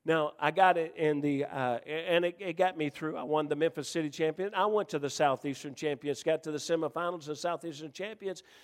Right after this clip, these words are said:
uh, Championship, and, and I fought somebody who was called a counterpuncher. Here's the problem. I'd never seen a counterpuncher before.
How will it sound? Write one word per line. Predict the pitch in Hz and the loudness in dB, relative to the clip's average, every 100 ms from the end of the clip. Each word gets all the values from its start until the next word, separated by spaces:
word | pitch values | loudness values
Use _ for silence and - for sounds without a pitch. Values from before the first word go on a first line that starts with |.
| - - | -12 0
uh, | 151 151 | 2 2
Championship, | - 208 190 165 - 175 180 - | 0 -4 -2 -6 2 2 0 -2
and, | 180 196 - | 0 0 0
and | 185 | 0
I | 190 | 2
fought | 165 - 160 131 139 - - _ | -2 0 2 4 2 -4 -20 _
somebody | - - - 151 139 123 120 135 143 135 _ _ _ _ _ _ _ - | -16 -8 0 0 2 2 4 0 -6 -12 _ _ _ _ _ _ _ -16
who | 123 | -14
was | - | -8
called | 139 131 131 | -2 0 0
a | - - | -4 -14
counterpuncher. | 180 190 160 101 107 95 - - _ _ _ _ _ _ _ _ _ _ _ _ _ | -10 -8 -8 -8 -12 -14 -16 -20 _ _ _ _ _ _ _ _ _ _ _ _ _
Here's | 147 135 | -6 -6
the | |
problem. | 113 170 175 147 101 87 _ _ _ _ _ _ _ _ _ _ _ | -4 -2 0 -2 -6 -12 _ _ _ _ _ _ _ _ _ _ _
I'd | - 135 135 | -2 -2 -2
never | 143 135 127 | -6 -6 -8
seen | - 196 196 147 | -10 -8 -6 -6
a | 101 | -8
counterpuncher | - 131 117 104 - 107 95 98 | -10 -10 -10 -12 -14 -16 -16 -18
before. | 85 85 98 - - | -18 -20 -20 -20 -20